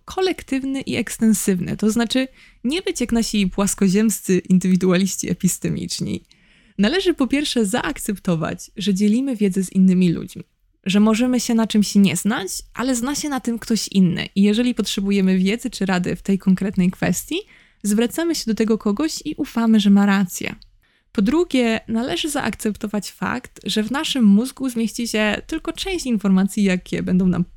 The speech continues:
w życiu potrzebne. Reszta znajduje się poza nim, w książkach i w internecie, ale właśnie, właśnie, co jeżeli informacje w internecie czy w książce są nieprawdziwe, manipulowane?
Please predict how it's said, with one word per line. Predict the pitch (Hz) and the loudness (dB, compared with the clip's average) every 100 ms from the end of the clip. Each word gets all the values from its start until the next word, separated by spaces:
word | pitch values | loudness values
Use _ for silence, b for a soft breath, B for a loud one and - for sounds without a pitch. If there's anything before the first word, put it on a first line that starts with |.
| - | -8
w | |
życiu | 190 175 | -6 -4
potrzebne. | 175 180 - - - - 196 _ _ _ _ _ | -4 -6 -8 -8 -8 -10 -12 _ _ _ _ _
Reszta | 202 311 - 196 185 | -4 -2 -2 -4 -4
znajduje | 214 214 262 277 | -2 -2 0 -2
się | 277 | -2
poza | 277 262 208 185 | -4 -2 0 -2
nim, | - - - - | -2 -10 -14 -18
w | - | -18
książkach | - 208 240 - 214 - | -8 -6 -6 -8 -12 -8
i | 196 | -4
w | |
internecie, | 180 175 185 165 160 - - - - _ | 0 0 0 -4 -4 -6 -12 -12 -14 _
ale | 208 214 214 220 208 - - | -8 -2 2 0 -2 -8 -6
właśnie, | 269 - 214 | -4 2 2
właśnie, | 185 175 170 - - _ _ _ - | 2 -2 -4 -8 -12 _ _ _ -6
co | 262 | -2
jeżeli | 294 254 226 214 208 | 0 2 2 4 2
informacje | 190 180 190 180 190 - 185 | 2 2 2 2 2 2 2
w | |
internecie | 185 180 165 160 - 180 | 2 2 -2 -2 -2 -4
czy | 175 | -4
w | |
książce | - - 165 170 - 175 160 | -6 -6 -4 -6 -8 -8 -6
są | - 190 | -2 0
nieprawdziwe, | 226 285 233 202 175 190 185 180 196 180 | 0 -2 -2 -2 0 0 0 0 -4 -2
manipulowane? | 175 190 185 - 175 170 175 175 170 | 2 2 2 2 0 0 -2 -4 -4